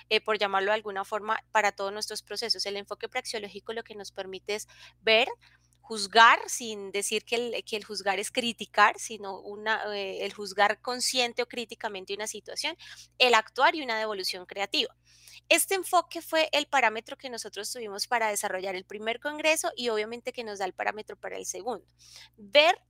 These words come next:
eh, lo que ya se hizo, ¿verdad? Y cómo estamos contextualmente o qué se necesita específicamente para poder impulsar el desarrollo de un evento académico como el que estamos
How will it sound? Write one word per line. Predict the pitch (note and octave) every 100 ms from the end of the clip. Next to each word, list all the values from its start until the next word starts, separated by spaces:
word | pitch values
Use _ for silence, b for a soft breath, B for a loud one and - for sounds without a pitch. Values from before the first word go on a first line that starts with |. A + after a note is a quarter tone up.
| _ -
eh, | A3+ G#3+ -
lo | A#3+ B3 B3
que | A#3+
ya | A3 G#3+
se | A3+
hizo, | B3 B3 - F#3+
¿verdad? | F#3+ F#3 B3 -
Y | A3
cómo | - C4 B3+ C4+
estamos | C#4+ - C#4 B3+ C4+ C#4+
contextualmente | - A#3+ - G3+ - G3 F#3+ G#3 A3
o | B3
qué | - B3+
se | B3 C#4+
necesita | D4+ C#4+ A3+ - G#3 -
específicamente | A3 - A#3 G3+ F#3+ F#3+ G#3 F#3 F3+ F#3+
para | G#3 G3+ -
poder | F3+ E3+
impulsar | F3 G3+ G3 F#3 - F#3
el | A3+
desarrollo | G3 - E3+ F3 F3+ -
de | F#3 G3
un | F#3 F3+
evento | F3+ F#3 G3
académico | - F#3 F3 F3 G3
como | - F3+
el | E3
que | -
estamos | - D#3+ E3+